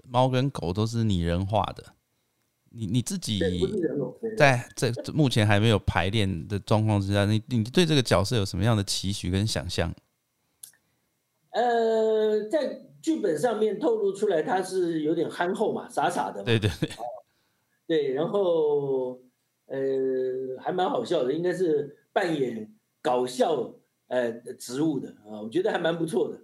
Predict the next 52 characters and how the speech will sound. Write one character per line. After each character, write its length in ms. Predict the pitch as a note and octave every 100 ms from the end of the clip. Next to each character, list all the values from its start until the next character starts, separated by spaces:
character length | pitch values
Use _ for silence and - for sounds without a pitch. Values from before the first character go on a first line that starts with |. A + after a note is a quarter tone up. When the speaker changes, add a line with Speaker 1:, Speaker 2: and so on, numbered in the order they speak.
| -
Speaker 2:
呃， 300 | B2 A#2+ A#2 B2+
那 280 | D#3+ C#3+ - _ _ -
因 140 | C4+
为 240 | B3 A3
郎 200 | D#3+ G#3
姐 140 | A#3 D#3
是 140 | -
我 100 | D#3+
的 100 | C#3+
老 180 | D3+ A#2
朋 240 | A2 A#2+ D3
友， 180 | D3 - _ _ _ _ -
那， 640 | D#3 D3 C#3 C3 B2 - _ _ _ -
那 160 | F3
这 160 | - C#4+
个 100 | G3+
剧 260 | - A#3+ -
本 180 | B2
呢， 260 | C3 C#3 D3
也 180 | C#3 C3
是 400 | C3 G3+ F3+ D#3
台 220 | D3 D3+ E3
湾 440 | G3 G3 G3 G3+ G3 - _ _ _
这 120 | - D#3+
个 140 | D3+
电 220 | D#3 A#3
影 280 | F3 C#3 A#2+
的 100 | C3+
一 120 | D3+
个 180 | D#3+ E3+
经 280 | - G#3 G#3
典 160 | E3+
的 120 | B2+ B2
作 200 | F3 -
品， 200 | - - _ -
Speaker 1:
对。 140 | G#2+
Speaker 2:
现 200 | - G3+
在 140 | F#3 E3
能 140 | D#3+
够 140 | F#3+ E3
登 220 | F#3+ F#3+
上 260 | G3+ D3+
舞 80 | A2+
台， 220 | A2 A2+
这 180 | A2+ G3
是 80 | D#3+
不 120 | F3
得 160 | D3 C#3+
了 180 | C#3+ G2+
的 100 | G#2+
事 200 | - A2+
情。 220 | -